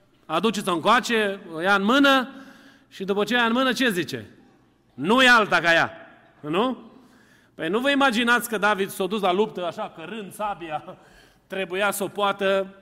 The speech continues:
mânui ca să lupte cu ea, nu? Dar asta este o paranteză a mea. Ă, Biblia nu ne, și nu cred că nici nu ne ajută, nici nu ne încurcă să știm ce size a avut David. Este important că omul ăsta a început să vadă biruințele lui Dumnezeu în viața lui.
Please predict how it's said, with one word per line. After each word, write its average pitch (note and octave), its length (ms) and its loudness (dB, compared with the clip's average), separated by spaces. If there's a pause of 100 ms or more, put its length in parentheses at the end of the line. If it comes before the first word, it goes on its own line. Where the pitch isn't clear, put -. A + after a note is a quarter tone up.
(180)
mânui C4 720 4
ca D#3+ 100 -2
să G#3+ 120 -2
lupte E3+ 280 -4
cu D#3 100 -8
ea, C3+ 140 -6
nu? F#3 260 -8 (500)
Dar - 140 -4
asta C4 160 -2
este A#3 140 -4
o - 20 0
paranteză G3 560 0
a F3+ 60 2
mea. C3 360 -4 (260)
Ă, B2+ 400 -4 (180)
Biblia E3 320 -2
nu E3 120 -4
ne, C#3+ 240 -2
și C#3 140 -10
nu G#3 140 -6
cred F3 160 -8
că C#3+ 340 -4 (260)
nici F#3 220 -6
nu F#3 60 -8
ne F3 80 -6
ajută, D#3+ 300 -6
nici E3 140 -6
nu D#3+ 80 -10
ne C#3+ 120 -6
încurcă C#3 360 -6
să C#3+ 140 -10
știm F3+ 440 -8
ce F3+ 140 -10
size D3+ 380 -6
a C3+ 40 -4
avut C3 240 -8
David. C#3 400 -6 (720)
Este A3 260 -6
important A3 520 -2
că G#3+ 200 -4
omul G3+ 260 -2
ăsta G3+ 160 -4
a - 20 -4
început F3+ 240 -8
să F#3 80 -8
vadă E3+ 240 -4
biruințele D#3 460 -6
lui C3+ 120 -8
Dumnezeu C3+ 320 -6
în A#2+ 80 -8
viața B2 240 -10
lui. G#2+ 200 -16